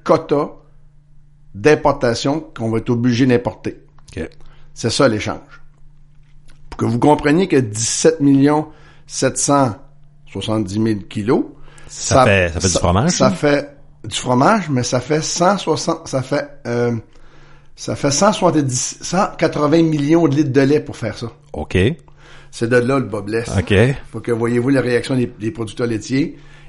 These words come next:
Speaker 1: et les réactions aussi des fromageries. Parce que le dix-sept, euh,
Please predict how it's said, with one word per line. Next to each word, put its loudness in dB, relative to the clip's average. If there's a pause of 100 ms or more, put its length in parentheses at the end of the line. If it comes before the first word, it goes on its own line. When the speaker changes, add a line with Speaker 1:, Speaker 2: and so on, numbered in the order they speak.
Speaker 1:
et 2
les 4
réactions 0
aussi -2
des 0
fromageries. -2 (1300)
Parce -12
que 2
le 0
dix-sept, -2
euh, -4